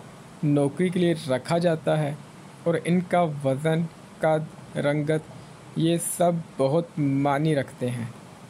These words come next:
यही नहीं बल्कि गुज़श्ता दहाइयों में तो air hostess को शादी करने की भी इजाज़त नहीं हुआ करती थी। ताहम अगर कोई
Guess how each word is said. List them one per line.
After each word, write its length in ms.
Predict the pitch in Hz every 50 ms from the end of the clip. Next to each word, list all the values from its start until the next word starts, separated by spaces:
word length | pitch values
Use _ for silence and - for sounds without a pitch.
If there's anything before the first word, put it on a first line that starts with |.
| - - - - - - - - - - - - - - - - - - - 147
यही 460 | 143 143 143 151 151 165 175 202 220
नहीं 200 | 202 202 208 214 202 170 -
बल्कि 280 | 160 151 147 156 170 165
गुज़श्ता 480 | 151 147 135 147 139 - - - 165 160
दहाइयों 360 | 160 151 151 143 147 151 151
में 100 | 156 156
तो 80 | 160 160 - -
air 180 | 156 160 165 165
hostess 500 | 135 156 143 135 - - - 160 151 -
को 160 | - - 165 160
शादी 400 | - - 147 131 135 147 143 147
करने 360 | 143 - 143 139 143 151 151 147
की 260 | - - 160 160 165 156
भी 180 | - 156 156 -
इजाज़त 580 | - - 143 143 139 131 127 135 143 - -
नहीं 400 | 131 127 127 127 151 165 180 165
हुआ 220 | 175 175 175 170 160
करती 400 | 156 - 156 147 - - 147 147
थी। 220 | 143 - 147 135 147 - - - - - - - - - - - - - - 175
ताहम 300 | 160 151 170 180 160 - -
अगर 200 | 160 160 175 170
कोई 180 | 170 180 170